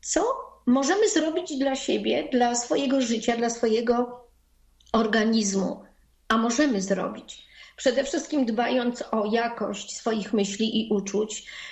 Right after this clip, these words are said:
wiedząc, że jeżeli nawet nikt nie słyszy tego, co ja sobie myślę, albo sama będąc w pokoju mówię,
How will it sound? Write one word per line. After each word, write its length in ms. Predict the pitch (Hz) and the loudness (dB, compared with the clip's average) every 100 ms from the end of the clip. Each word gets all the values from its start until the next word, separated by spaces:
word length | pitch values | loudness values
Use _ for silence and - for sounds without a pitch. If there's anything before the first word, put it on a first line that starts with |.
| - | -2
wiedząc, 500 | 214 240 254 262 262 | 2 4 4 2 2
że 580 | 226 226 226 226 233 - | 0 0 2 4 2 0
jeżeli 760 | 220 214 254 254 240 220 214 - 226 | 2 2 4 2 2 2 -2 -4 0
nawet 640 | 240 233 226 - - - | 0 2 -2 -4 -14 -2
nikt 240 | 226 240 247 | 0 2 2
nie 140 | 226 | 2
słyszy 380 | 226 254 - 220 | 2 -2 0 0
tego, 260 | 240 208 208 | 0 0 -2
co 160 | - | 0
ja 140 | 208 208 | 0 0
sobie 540 | 226 202 208 202 190 | -2 0 2 2 2
myślę, 600 | 202 214 - 190 208 - | 2 2 2 2 2 0
albo 340 | 202 190 202 202 | -2 2 0 2
sama 380 | 240 208 202 | 0 2 0
będąc 400 | 196 214 202 190 | 0 -2 -2 -4
w 20 | - | -6
pokoju 400 | 202 226 214 214 | -2 0 2 2
mówię, 440 | 202 185 202 | 0 0 -2